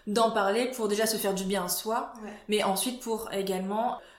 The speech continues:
Speaker 1: les relations proches, mais également pour ses futurs enfants, si tu en
Speaker 2: Mm.
Speaker 1: veux, si, euh,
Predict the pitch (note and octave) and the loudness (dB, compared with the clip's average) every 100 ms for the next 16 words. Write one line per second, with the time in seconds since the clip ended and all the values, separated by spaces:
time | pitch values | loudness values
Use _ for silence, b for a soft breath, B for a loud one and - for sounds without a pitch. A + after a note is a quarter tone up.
0 | _ G3 G3 G3 F#3 F#3 F3+ G#3 A#3 A#3 | _ 0 2 4 2 0 -4 -2 -2 -2
1 | F3+ E3+ F#3+ G3+ G3+ F3+ F3 E3 E3+ E3+ | -2 -2 -4 -6 -8 -10 -10 -8 -6 -6
2 | G#3+ A3 - F#3 A3 E3 F3 G#3+ A3 - | -4 -4 -4 -4 -4 -4 -2 -2 -2 -6
3 | G3 F3+ E3+ | -8 -8 -8